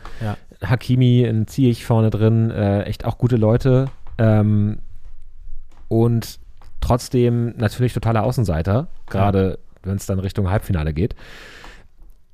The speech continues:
Speaker 2: Und halt diese Leidenschaft, die du erwähnt hast. Also
Speaker 1: Ja.
Speaker 2: da trifft dann auch was aufeinander, weil nur Leidenschaft, äh, reicht dann auch nicht. Äh, also man braucht dann auch schon die, das Spielermaterial, das da in der Lage ist, auch den Ball dann entscheidend da irgendwie in den Kasten zu bringen oder in, in den, in den Sechzehner,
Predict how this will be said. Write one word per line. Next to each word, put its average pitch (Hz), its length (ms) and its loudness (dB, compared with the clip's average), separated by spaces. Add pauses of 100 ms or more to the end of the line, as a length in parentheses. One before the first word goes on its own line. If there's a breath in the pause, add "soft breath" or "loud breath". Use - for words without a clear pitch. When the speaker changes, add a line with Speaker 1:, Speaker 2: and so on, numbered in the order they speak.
(240)
Speaker 2:
Und 113 160 2
halt 120 140 6
diese 107 140 4
Leidenschaft, 101 420 0
die 85 60 -4
du 85 60 0
erwähnt 76 260 -2
hast. 80 200 -6
Also 92 200 -2
Speaker 1:
Ja. - 20 0
Speaker 2:
da 95 140 2
trifft - 240 0
dann 113 80 4
auch 104 160 0
was 107 100 -2
aufeinander, 107 340 2
weil 107 120 6
nur 120 200 6
Leidenschaft, 135 640 0
äh, 117 120 -2
reicht 107 240 -2
dann 101 80 -2
auch - 180 -4
nicht. 151 300 -6
Äh, - 20 -6
also 110 360 0
man 101 100 2
braucht 101 180 -4
dann 113 60 0
auch 107 80 -4
schon 113 160 0
die, 110 100 2
das 104 220 -2
Spielermaterial, 120 880 2
das 113 160 0
da 113 100 2
in 107 60 0
der 104 100 2
Lage 107 240 2
ist, 104 80 0
auch 92 140 -4
den 107 120 2
Ball 101 140 4
dann 101 140 4
entscheidend 104 420 0
da 104 60 4
irgendwie 98 200 2
in 98 60 2
den 101 60 0
Kasten 110 260 -2
zu 90 160 -6
bringen 95 240 0
oder 87 100 2
in, 82 140 0
in 85 160 -4
den, 90 280 0
in 110 100 0
den 110 80 6
Sechzehner, 110 420 2